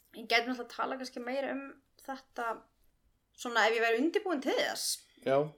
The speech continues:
Speaker 2: fyrirgefðu.
Speaker 1: Nei, þetta var <laughs> mjög, þetta var mjög skemmtilegt, sko. Þannig ef að einhverjir vilja vita meira um þetta,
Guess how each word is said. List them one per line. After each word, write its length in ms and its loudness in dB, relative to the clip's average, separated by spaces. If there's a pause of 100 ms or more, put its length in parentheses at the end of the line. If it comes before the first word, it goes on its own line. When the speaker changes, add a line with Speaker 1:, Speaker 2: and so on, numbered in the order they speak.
(100)
Speaker 2:
fyrirgefðu. 560 -2 (300)
Speaker 1:
Nei, 180 10 (100)
þetta 320 2
var 160 8 (100)
<laughs> 140 0
mjög, 220 6
þetta 180 2
var 140 2
mjög 160 2
skemmtilegt, 500 -4
sko. 240 2 (380)
Þannig 300 2
ef 360 6
að 320 6
einhverjir 480 0
vilja 480 6 (1160)
vita 380 -2
meira 460 -2
um 220 -6 (1040)
þetta, 500 -8